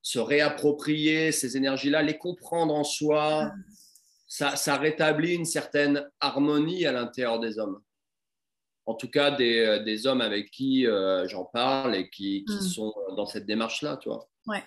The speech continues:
Speaker 2: Qu'est-ce que tu conseilles, toi, aux hommes en général pour, euh, se reconnecter à ce masculin sacré et sortir de cet, euh,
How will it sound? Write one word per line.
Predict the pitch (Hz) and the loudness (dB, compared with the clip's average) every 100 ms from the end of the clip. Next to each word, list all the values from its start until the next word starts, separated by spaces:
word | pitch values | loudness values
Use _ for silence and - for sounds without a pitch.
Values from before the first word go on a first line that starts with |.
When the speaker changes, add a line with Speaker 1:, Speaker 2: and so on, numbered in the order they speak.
| _ _ _ _ - | _ _ _ _ -6
Speaker 2:
Qu'est-ce | 339 - | -4 -2
que | |
tu | 311 - - | -2 -2 -6
conseilles, | - 226 226 240 269 | -4 -4 -2 -4 -4
toi, | 226 | -4
aux | 202 202 | -4 -2
hommes | 226 247 | 0 2
en | 226 | 2
général | 208 208 196 233 269 | 0 -2 -2 -4 -4
pour, | - 208 196 | -6 -4 -2
euh, | 190 | -2
se | 185 - | -2 -2
reconnecter | 202 220 233 240 226 - 262 | -2 -2 0 -2 -2 -4 -4
à | 214 | -2
ce | - 202 | -2 -2
masculin | 202 208 - - 208 208 | -2 -2 -4 -4 -4 -4
sacré | - 202 - 240 277 | -4 -6 -6 -2 0
et | 202 | 0
sortir | - 214 - - 262 | -2 -4 -6 -6 -4
de | 220 | -4
cet, | 208 - 196 - | -4 -6 -6 -6
euh, | 190 185 | -4 -4